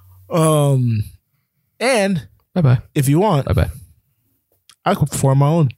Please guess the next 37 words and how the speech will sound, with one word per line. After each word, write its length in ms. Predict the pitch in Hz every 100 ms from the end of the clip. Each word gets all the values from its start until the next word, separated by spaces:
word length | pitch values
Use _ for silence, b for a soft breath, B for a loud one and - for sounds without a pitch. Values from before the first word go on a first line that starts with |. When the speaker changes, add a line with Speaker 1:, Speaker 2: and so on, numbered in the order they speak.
| b b b b -
Speaker 1:
uh, 300 | 110 113 110
catalog 540 | - 123 113 123 143 - _
under 180 | - 123
the 100 | 117
moniker 340 | 123 120 120 110
Headphone 360 | 131 - 120
Joe, 200 | 113 143
no 120 | 160 -
O, 120 | 131
no 160 | 127 123
E 140 | 143
in 80 | 131
the 80 | 113
phone. 440 | - 180 170 202 - _ _ _ _ 143
That 120 | 127
is 100 | 110
T 160 | 143 135
V 160 | 131
and 80 | 120
T 100 | 143
V 120 | 127
season 320 | 120 127 120 110
two. 320 | 202 220 214 _ _ _ _ -
If 180 | 123 135
you 300 | 135 135 - -
were 220 | 143 139
to 500 | 120 135 131 123 120 - _
so 240 | - 143 -
ever 460 | 170 156 123 120 -
go 180 | 147 135
to 160 | - 131
my 180 | 202
website, 420 | 208 117 - 117 110
joe 180 | 123 117
dorva 280 | 127 120
dot 200 | 120 117
com, 260 | 156 156